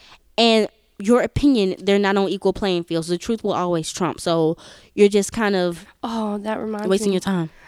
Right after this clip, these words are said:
Speaker 2: My mom, one time, we got into this huge argument. This is, like, whenever I first got to college, I was getting really woke, and, like, I was just like, "Oh my God, you know, my whole family is racist," and my mom has been flying the Confederate flag my whole life.
Speaker 1: <laughs>
Speaker 2: And, um,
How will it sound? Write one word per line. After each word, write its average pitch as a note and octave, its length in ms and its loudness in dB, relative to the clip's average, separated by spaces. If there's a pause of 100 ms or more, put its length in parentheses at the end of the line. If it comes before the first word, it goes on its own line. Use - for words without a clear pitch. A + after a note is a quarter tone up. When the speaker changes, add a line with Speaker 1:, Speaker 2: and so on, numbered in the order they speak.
Speaker 2:
My A#3+ 160 -2
mom, A#3+ 420 -4
one A3+ 160 -4
time, G#3 440 -6
we G#3+ 80 -2
got G#3+ 160 -2
into A3+ 260 -4
this G#3 120 -6
huge G#3 340 -6
argument. G3 420 -6
This G#3 200 -8
is, G3+ 120 -10
like, G3 220 -10
whenever F#3+ 600 -8
I F#3 120 -12
first G3+ 300 -10
got F#3+ 160 -10
to - 40 -20
college, G3 320 -12
I F#3+ 80 -14
was F#3 120 -16
getting F#3+ 260 -8
really F#3+ 200 -6
woke, F#3+ 240 -10
and, F#3 200 -10 (360)
like, G3+ 120 -4
I G3+ 100 -2
was G#3 140 -6
just G3+ 180 -10
like, G3 300 -6 (280)
"Oh G#3 100 -4
my F#3+ 180 -4
God, F#3+ 420 -4
you G3+ 140 -6
know, F#3+ 180 -4
my F#3+ 220 -6
whole G3 180 -8
family F#3 400 -4
is F#3 140 -6
racist," F#3+ 640 -8
and F#3 140 -6 (360)
my G3+ 100 -4
mom G3+ 200 -2
has G3 140 -4
been G3+ 100 -2
flying G3 320 -4
the G#3 80 -2
Confederate G3 540 -4
flag F#3 260 -6
my F#3+ 160 -6
whole F#3 240 -6
life. F#3+ 480 -2 (320)
Speaker 1:
<laughs> - 80 -12
Speaker 2:
And, A3+ 640 4
um, G#3 880 -2